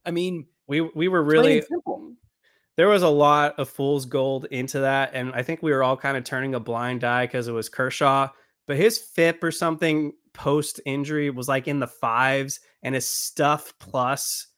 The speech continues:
Speaker 2: which is, like, an advanced metric in terms of, like, the pitches that come out of your arsenal, were, like, well below league average. So I think there was a lot of luck that went to Kershaw's side, but because it was Clayton Kershaw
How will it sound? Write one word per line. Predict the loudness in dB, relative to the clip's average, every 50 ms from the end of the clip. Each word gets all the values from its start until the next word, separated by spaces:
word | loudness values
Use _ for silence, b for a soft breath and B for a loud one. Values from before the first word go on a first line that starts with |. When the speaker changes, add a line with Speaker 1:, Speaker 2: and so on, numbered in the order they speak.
| _ _ -10
Speaker 2:
which | -10 -8 -8
is, | -6 -4
like, | -2 -4 -2 -2
an | -4
advanced | -6 -6 -4 -4 -2 -2 -4 -6 -8 -6
metric | -4 -4 -4 -4 -4 -6 -6 -6
in | -8 -6
terms | -6 -6 -6 -6
of, | -6 -6
like, | -6 -6 -6
the | -8 -12
pitches | -12 -10 -6 -6 -6 -6 -4 -4 -2 -2 -2 -4 -6 -12 b b b b b -4
that | -4 -4 -4 -2
come | -4 -2 0
out | 0 0 0
of | 0 0
your | 0 -2 0
arsenal, | 0 -2 -2 -4 -4 -4 -2 0 0 0 0 -2 -4 -8 _ _ _ _ _ _ -4
were, | 0 2 4
like, | 4 4 2 0 -4
well | -8 0 4 6 8 8 6 6
below | 4 2 2 4 2 2
league | 2 0 -2 -4 -4 -4
average. | -4 -2 -2 -2 -2 -4 -6 -10 -10 -14 -16 -20 _
So | -10 -4 -2
I | -2 0
think | 0 0 0 2
there | 2 2
was | 4 4
a | 4
lot | 6 6 6 6
of | 4 0 -4
luck | -4 -2 0 0 0 0 -2 -12 -6
that | -2 -2 0 0
went | 0 -2 -4
to | -6 -8
Kershaw's | -4 -2 -4 -2 0 0 0 0 0 -2
side, | 0 2 2 2 2 0 -2 b b b b b b _
but | 0 0 2
because | 2 0 0 2 2 4 4 2
it | -2
was | -2 -4
Clayton | 0 2 4 4 4 2 -2
Kershaw | -2 0 0 0 0 -2 0 0 0 0 0 -2